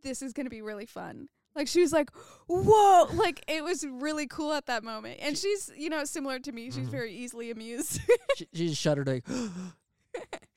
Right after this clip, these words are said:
Speaker 1: So she's like, <gasps> "Oh, like, this is really cool."
Speaker 2: Mm-hmm.
Speaker 1: So when you walk out of the Park M G M,
Speaker 2: Mm-hmm.
Speaker 1: New York, New York's right next door.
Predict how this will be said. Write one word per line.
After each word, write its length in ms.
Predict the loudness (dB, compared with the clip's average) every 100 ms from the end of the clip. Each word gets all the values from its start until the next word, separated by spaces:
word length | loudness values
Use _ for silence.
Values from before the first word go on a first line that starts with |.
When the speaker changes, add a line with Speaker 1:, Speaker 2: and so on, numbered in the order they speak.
| -20 -18 -18 -20
Speaker 1:
So 260 | -8 -2 0
she's 220 | 0 0
like, 180 | 0 -2
<gasps> 40 | -4
"Oh, 420 | 0 2 2 -2 -4
like, 160 | 0
this 180 | 0 0
is 100 | -2
really 180 | -4 -4
cool." 140 | -4
Speaker 2:
Mm-hmm. 100 | -2
Speaker 1:
So 160 | 2 2
when 160 | 0
you 120 | 0 2
walk 300 | 2 2 2
out 240 | 0 0
of 180 | -2 -2
the 80 | -4
Park 280 | 0 0 0
M 140 | -2
G 140 | 0 0
M, 160 | 0
Speaker 2:
Mm-hmm. 420 | -2 -4 -6 -6
Speaker 1:
New 100 | -2
York, 300 | 0 0 0
New 80 | 0
York's 340 | 2 2 -2 -6
right 280 | -2 -2 -4
next 240 | -8 -8
door. 300 | -6 -6 -10